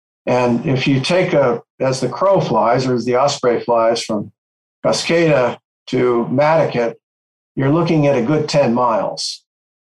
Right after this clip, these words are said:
And an osprey flies at about twenty miles an hour, twenty-five miles an hour. So it would take them an hour just in commuting from where they were feeding to bringing food back,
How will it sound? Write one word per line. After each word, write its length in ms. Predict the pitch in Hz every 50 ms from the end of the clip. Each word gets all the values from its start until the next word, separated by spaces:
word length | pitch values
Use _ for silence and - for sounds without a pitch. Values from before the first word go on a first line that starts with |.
| _ _ _ _ _ -
And 120 | 147 147
an 100 | 156 165
osprey 400 | 175 190 180 - - 175 165 131
flies 400 | - - 160 147 143 143 139 -
at 60 | 139
about 220 | 131 139 131 127 -
twenty 260 | - 160 147 139 135
miles 380 | 127 127 123 120 120 120 120
an 80 | 127 123
hour, 380 | 131 143 147 143 147 147 143 139
twenty-five 480 | - - 139 127 - - 127 127 117
miles 320 | 117 123 120 117 117 - 113
an 80 | 113
hour. 400 | 123 139 139 139 139 139 139 139 -
So 360 | - - 135 131 131 127 - _ _ _ _ _ _ _ _
it 120 | - 139 139
would 180 | 147 - -
take 300 | - - 202 185 160 -
them 220 | - 151 147 139 131
an 140 | 127 120
hour 760 | 117 - - - 135 151 170 170 165 139 120 104 113 117 - - _ _ _ _ _ _ _ _ _ _ _ _ _ _ _
just 300 | - 170 160 - - -
in 200 | - 143 135 135
commuting 720 | - 156 143 143 156 170 185 175 151 123 117 113 117 110
from 400 | - - 135 123 117 117 120 117
where 240 | 120 139 139 143 139
they 160 | 135 131 127
were 140 | 120 117 120
feeding 560 | - - - 180 180 160 143 123 113 113 113
to 80 | - 110
bringing 380 | - 131 131 123 120 117 113
food 340 | - - 143 135 123 110 101
back, 340 | 113 120 113 104 95 -